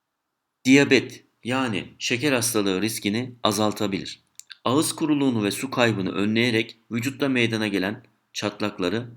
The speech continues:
önleyebilir. İncir çekirdeği yağı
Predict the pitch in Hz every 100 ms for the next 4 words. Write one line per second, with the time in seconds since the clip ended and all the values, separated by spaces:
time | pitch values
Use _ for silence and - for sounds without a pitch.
0 | - 98 95 95 85 82 - _ _ _
1 | _ _ _ _ _ _ _ _ - -
2 | _ _ _ _ _ _ - 139 135 294
3 | 160 151 156 139 139 131 104 117 120